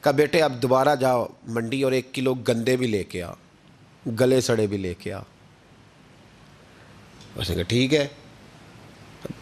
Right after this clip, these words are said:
गले सड़े भी ले आया एक किलो। अच्छे कितने थे? दो किलो। गले सड़े कितने थे? एक किलो। अब उसने वो दो किलो सेब एक टोकरी में डाले और गले सड़े भी उसके अंदर डाल दिए।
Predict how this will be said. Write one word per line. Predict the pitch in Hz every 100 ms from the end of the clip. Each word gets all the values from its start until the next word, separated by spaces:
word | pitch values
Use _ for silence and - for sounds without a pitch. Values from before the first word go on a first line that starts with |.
| -
गले | 117 131 143
सड़े | 139 151 160
भी |
ले | 160 156
आया | 147 139
एक | 135
किलो। | 139 127
अच्छे | 117 131 - 165
कितने | 165 151 151
थे? | 147 123 123 _ _ _ - - - - - - - - 107
दो | 127 135
किलो। | - 104 90
गले | 78 139 160
सड़े | 151 160 165
कितने | 156 139 147
थे? | 127 120 127 - - - - - - -
एक | 156 160
किलो। | 147 123 117 107 - _ _ -
अब | 131
उसने | 143 151 147
वो | 139
दो | 123 139 156
किलो | 165 156 160 165 - _ _ _ _
सेब | - - 139 147 156 147 -
एक | 139 -
टोकरी | 160 156 170
में | 170
डाले | 160 151 156
और | 160
गले | 135 131 151
सड़े | 139 147 147
भी | 147
उसके | - 139
अंदर | 123 123
डाल | 107 95 90
दिए। | 92